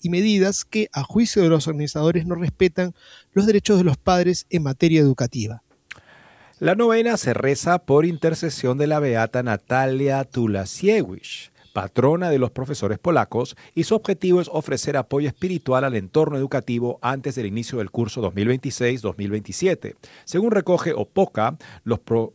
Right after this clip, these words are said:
Speaker 2: promotores señalan entre las reformas que motivan la iniciativa la asignatura obligatoria de educación para la salud, el plan de reforma integral denominado Compás Jutra, Brújula del Mañana,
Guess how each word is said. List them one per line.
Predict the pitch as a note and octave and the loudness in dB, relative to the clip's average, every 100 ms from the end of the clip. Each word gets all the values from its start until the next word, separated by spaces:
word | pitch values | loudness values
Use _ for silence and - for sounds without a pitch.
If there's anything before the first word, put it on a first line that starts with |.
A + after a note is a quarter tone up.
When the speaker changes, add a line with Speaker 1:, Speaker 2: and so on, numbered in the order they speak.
| _ | _
Speaker 2:
promotores | A#2+ A2+ A2 G3+ C3+ A2+ | -2 -2 2 4 4 2
señalan | - G#2+ B2 A#2 A#2 C3 | -4 -4 0 0 0 -2
entre | C3+ C3+ | -6 -4
las | B2 A#2+ | -4 -4
reformas | A2+ C3 B2+ B2 | -6 -4 -4 -6
que | - | -6
motivan | F#2 F#2 F3 D#3+ | -6 -6 -4 -2
la | G#2 | -4
iniciativa | B2 D3+ D#3 A#2+ A#2 C3+ - - | -6 -8 -6 -2 -2 -4 -8 -10
la | A#2+ | -6
asignatura | C3+ F#3+ F#3 F3+ F3+ | -4 -4 -2 -2 -2
obligatoria | F3+ F3+ - C#3 C#3+ C#3+ | 0 -2 0 0 0 0
de | B2+ C#3 C3 | 0 0 0
educación | B2+ A2 G2 D3+ D#3 | -2 -4 -4 -4 -4
para | D#3 | -4
la | B2+ | -4
salud, | - B2+ G#3+ G2+ - - - - | -2 0 0 0 -6 -20 -20 -6
el | A2 | -4
plan | A2 C3 C#3 | 0 0 0
de | C#3 | -2
reforma | A2+ G2+ B2+ B2 | -4 -2 -2 -2
integral | B2 G#2+ G2+ A#2+ | -4 -2 0 0
denominado | A#2+ A2 G2 A2 B2 B2 A#2+ _ _ _ _ | 0 -4 -4 -4 -2 -4 -6 _ _ _ _
Compás | - C3+ A#2 G#2 - - | 0 0 0 -4 -2 0
Jutra, | G3+ - A2+ C3 A2+ | 0 2 -2 -2 -6
Brújula | G2 D#3 D#3+ B2+ A2 | 2 4 4 0 0
del | G#2 G2 | 0 -2
Mañana, | F#2+ F#2+ D3 G#2+ G#2+ D#3 | -6 -2 0 0 -2 -4